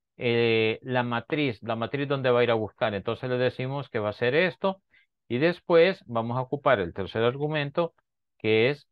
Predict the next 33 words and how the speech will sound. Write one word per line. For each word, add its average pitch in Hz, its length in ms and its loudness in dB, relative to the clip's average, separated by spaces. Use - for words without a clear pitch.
el 120 180 -4
vector 107 360 -6
de 127 100 -2
resultado, 147 680 0
que 113 120 -6
va 101 140 -2
a - 20 -4
ser 107 220 -4
esto. 90 320 -4
Entonces 117 320 -4
al 120 140 2
poner 131 300 -4
esto, 139 400 -4
nos 110 120 -8
va 113 100 2
a - 20 4
dar 123 140 4
siempre 135 280 -4
el 139 60 -6
mismo 143 240 -4
error 175 400 2
y 135 100 -4
vamos 127 320 -2
a 123 60 -4
cambiar. 107 480 0
Vamos 143 240 -4
a 147 40 2
ver, 127 140 2
le 113 80 0
vamos 143 220 0
a - 20 -16
poner 147 240 -4
refrigerador. 131 840 0